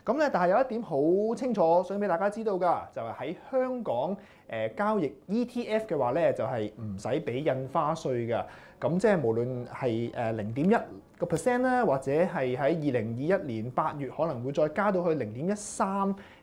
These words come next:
嘅印花稅咧，都係唔需要畀㗎。另外咧，買賣E T F亦都係唔需要畀一般嘅傳統基金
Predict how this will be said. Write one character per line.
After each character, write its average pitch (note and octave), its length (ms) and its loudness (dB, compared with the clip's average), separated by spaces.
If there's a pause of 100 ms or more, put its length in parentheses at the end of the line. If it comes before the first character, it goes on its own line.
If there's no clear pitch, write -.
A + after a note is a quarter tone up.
嘅 E3 120 2
印 F3 180 2
花 G#3+ 140 4
稅 G#3 160 0
咧， G#3+ 120 4 (120)
都 B3+ 120 2
係 D#3+ 160 0
唔 F#2 140 -8
需 C3 140 -2
要 C#3+ 220 2 (120)
畀 G#2+ 320 0
㗎。 C#3+ 160 6 (100)
另 F#3 200 2
外 D#3 140 4
咧， B3 140 2 (200)
買 D3+ 180 0
賣 F#3+ 140 4
E G#3 140 0
T A#3 180 2
F A3+ 120 2
亦 D#3+ 40 -2
都 A#3+ 200 0
係 F3 140 2
唔 G#2+ 160 -4
需 A#3 140 -6
要 G3+ 240 2
畀 C#3+ 180 -6
一 G#3 540 -4 (160)
般 A3 220 2
嘅 F#3 200 4
傳 G#2+ 220 -10
統 C#3+ 180 -6
基 A3 140 -2
金 A3+ 260 2